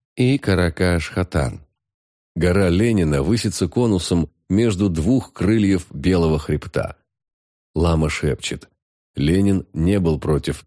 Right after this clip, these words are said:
истинного буддизма». Махатмы Ак Дордже с некоторого времени Рерих почтительно называет самого себя. Росов пишет: «Следует напомнить, что Махатма Ак Дордже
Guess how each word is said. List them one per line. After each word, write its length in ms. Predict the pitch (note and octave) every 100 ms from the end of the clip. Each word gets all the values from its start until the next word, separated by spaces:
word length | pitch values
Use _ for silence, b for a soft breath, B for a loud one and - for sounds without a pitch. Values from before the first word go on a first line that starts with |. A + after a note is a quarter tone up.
| -
истинного 720 | E2+ - C#2+ C2+ B1+ B1 B1+
буддизма». 720 | - C#2+ D2 C#2 B1+ B1+ - - _ _ _ _ _ _ _ _ _ _ -
Махатмы 680 | F2+ F2+ - F2 D#2+ E2 D#2+
Ак 280 | D#2 C#2+ -
Дордже 760 | C#2+ C2+ G#2+ A#2 D2+ B1+ A#1 - _
с 160 | - -
некоторого 500 | C#2+ C#2+ - B1+ B1
времени 580 | F2 C3 B2 A#2 A2 - -
Рерих 440 | F2+ D3 E3 D#3
почтительно 680 | - F2 - B2+ C#3 C#3 C3+
называет 720 | A#2 D#2+ C#2+ A#1+ D2 G#2 - _ -
самого 460 | - C3+ F#2+ A1+
себя. 420 | - F2 D#2 - - _ _ _ _ _ _ _ -
Росов 520 | F#2 F#2+ F2+ G2 -
пишет: 400 | - C#2 - - _ _ -
«Следует 420 | - A2+ A#2 A#2
напомнить, 540 | A2+ - D#2 C#2 C2+
что 320 | - - E2+
Махатма 580 | D#2 D#2+ - E2 - D#2 D2
Ак 200 | D2+ C#2+ - -
Дордже 520 | C3+ C3 - C#2